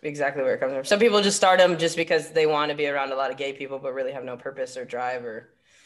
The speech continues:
mission statement. And then I think that's where it gets kind of messy. But, uh, even, even the bad ones are still kind of supportive in their own way. And I say bad as in, like, they're not really trying to make real change, but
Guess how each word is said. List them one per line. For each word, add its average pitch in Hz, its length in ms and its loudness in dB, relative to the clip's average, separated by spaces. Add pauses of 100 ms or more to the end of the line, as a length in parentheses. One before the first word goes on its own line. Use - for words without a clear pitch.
(260)
mission 226 340 2
statement. 190 540 2
And 165 140 2
then 170 100 0
I 165 180 -2
think 160 160 -6
that's 156 200 -8
where 151 100 -4
it 135 80 -12
gets 131 160 -12
kind 135 180 -12
of 131 120 -12
messy. 131 280 -14
But, 247 400 0
uh, 196 280 0 (200)
even, 214 380 -4
even 254 420 -4
the 277 80 4
bad 233 240 4
ones 214 200 -2
are 190 80 -8
still 185 480 -2 (520)
kind 165 200 -6
of 160 80 -4
supportive 165 460 -2
in 151 100 -6
their 139 120 -8
own 151 200 -8
way. 135 280 -10
And 185 80 -6
I 214 60 -2
say 247 160 2
bad 185 380 0
as 170 160 -6
in, 156 180 -6
like, 147 200 -8
they're 160 120 -4
not 147 160 -6
really 147 220 -8
trying 147 260 -8
to 139 60 -12
make 139 340 -14
real 147 220 -12
change, 156 480 -12
but 135 260 -12